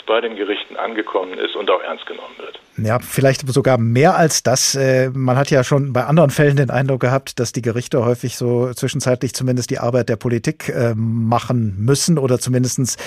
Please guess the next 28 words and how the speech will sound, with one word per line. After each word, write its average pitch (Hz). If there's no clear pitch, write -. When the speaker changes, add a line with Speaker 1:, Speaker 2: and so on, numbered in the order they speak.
Speaker 2:
sich -
genötigt 131
sehen, 117
äh, 117
da 117
ein 120
Stück -
weit 120
die 127
Arbeit 117
der 117
Politik 120
zu 117
machen. 113
Ist -
das 175
nicht 151
problematisch, 131
wenn 180
klimapolitische 165
Impulse 147
nun 143
in 131
größerem 143
Ausmaß 127
von 127
Gerichten -
ausgehen? 185